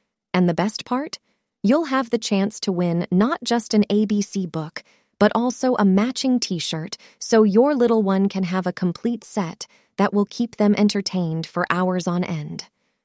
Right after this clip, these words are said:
But that's not all. For all the science fiction fanatics out there, this giveaway also includes some of the most thrilling and mind-boggling sci-fi novels Diamonds or Light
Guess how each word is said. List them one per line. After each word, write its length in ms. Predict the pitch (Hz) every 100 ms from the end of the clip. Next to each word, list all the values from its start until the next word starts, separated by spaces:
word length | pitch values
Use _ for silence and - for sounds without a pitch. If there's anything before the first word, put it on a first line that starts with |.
| _ _ _ _
But 120 | 202
that's 260 | 240 302 -
not 180 | 262 247
all. 400 | 240 196 - 160 _ _ _ _
For 160 | - -
all 220 | 226 240
the 100 | 220
science 440 | - 208 208 -
fiction 360 | - 202 - 196
fanatics 540 | 196 196 233 196 -
out 200 | 160 -
there, 340 | 165 160 175 185 _ _
this 220 | 190 294 -
giveaway 640 | 254 220 175 160 160 175 -
also 420 | 233 262 240 220
includes 580 | 196 185 202 190 170 -
some 220 | 190 196
of 80 | 180
the 80 |
most 400 | 190 180 - -
thrilling 540 | 185 190 214 214 202 208
and 260 | 180 180
mind-boggling 920 | 185 196 220 220 202 190 196 196 190 185
sci-fi 600 | - 196 220 220 208 208
novels 600 | 196 180 165 160 160 -
Diamonds 640 | 196 202 233 233 233 220
or 140 | 214 214
Light 400 | 185 180 160